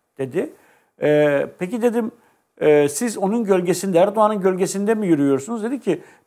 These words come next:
"Biz onun kampanyasından yararlanmıyoruz. Seçim bürosunu kullanmıyoruz, seçim otobüsünü kullanmıyoruz.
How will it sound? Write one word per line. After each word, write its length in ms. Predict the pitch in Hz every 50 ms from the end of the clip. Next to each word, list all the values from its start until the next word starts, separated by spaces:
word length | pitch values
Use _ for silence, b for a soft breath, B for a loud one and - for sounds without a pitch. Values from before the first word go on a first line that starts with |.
| _
"Biz 160 | 185 196 170 202
onun 180 | 202 202 208
kampanyasından 640 | - - 190 175 160 196 180 175 147 147 185 220 240
yararlanmıyoruz. 720 | 247 240 240 247 247 247 240 233 208 160 135 123 - -
Seçim 300 | - 175 165 220 202 190
bürosunu 400 | 175 160 147 123 147 - 208 202
kullanmıyoruz, 540 | - 226 220 220 214 214 220 226 247 254 202
seçim 260 | 226 233 - 240 226
otobüsünü 460 | 220 202 190 175 151 - 147 135 131
kullanmıyoruz. 520 | - 131 123 120 113 104 98 - - -